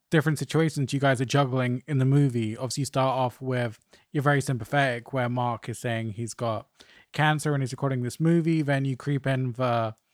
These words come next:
um, Peach Fuzz mask, and then it just gets darker and darker, and Mark's got that incredible monologue where he's telling the story of when he creeps in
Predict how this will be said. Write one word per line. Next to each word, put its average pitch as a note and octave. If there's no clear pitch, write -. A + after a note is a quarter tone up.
um, B2
Peach E3+
Fuzz D#3+
mask, D3+
and C#3+
then D3
it C#3
just -
gets C3+
darker C3
and B2
darker, B2
and A#2
Mark's C3+
got B2
that A#2+
incredible B2
monologue C3
where A#2+
he's A#2+
telling B2
the A2
story A#2+
of A2+
when C3
he A#2+
creeps B2+
in A#2+